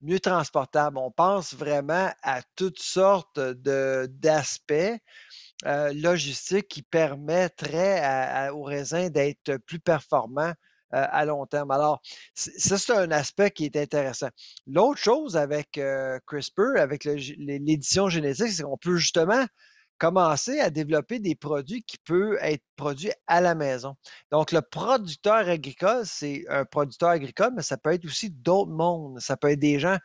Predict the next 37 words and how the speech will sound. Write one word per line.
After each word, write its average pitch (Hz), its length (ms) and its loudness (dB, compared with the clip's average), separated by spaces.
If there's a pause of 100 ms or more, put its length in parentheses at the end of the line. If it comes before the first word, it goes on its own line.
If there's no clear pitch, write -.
(260)
à 185 140 4
la 185 140 2
maison, 151 500 -2 (300)
des 147 220 0
gens 180 280 0
qui, 175 360 -4 (480)
euh, 139 180 2
justement, 160 540 2
veulent 156 600 2
des 143 140 -2
produits 135 400 -4
frais. 143 460 -2 (400)
Euh, 135 520 4
et, 151 460 -2
et, - 80 -12 (220)
et 151 140 -2
on 156 140 0
peut 185 180 6
réduire 196 800 0
le 151 140 0
temps 175 220 0
de 165 40 -8
croissance 151 640 0
pour - 160 -16
certains 143 340 -2
produits, 120 400 -10
ce - 100 -2
qui 139 180 2
est 131 40 0
quand 151 220 4
même 277 200 2
assez 170 300 2
intéressant 147 720 2
en 117 80 -4
soi 147 420 0
pour, 151 400 0
euh, 127 100 0